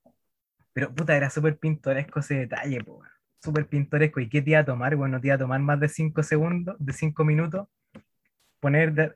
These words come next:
entre medio, así como una, una escena de transición.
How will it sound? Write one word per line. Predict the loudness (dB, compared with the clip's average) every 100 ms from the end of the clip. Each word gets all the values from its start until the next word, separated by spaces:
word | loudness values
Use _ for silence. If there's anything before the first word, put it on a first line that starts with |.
| _
entre | -4 -2 2 4
medio, | 4 2 0
así | -4 -6 -6
como | -2
una, | 0 2 2 0 -2 -2
una | -4 -4 -2 -2
escena | -2 0 2
de | 2
transición. | 2 0 -2 -6 -2 -2 -4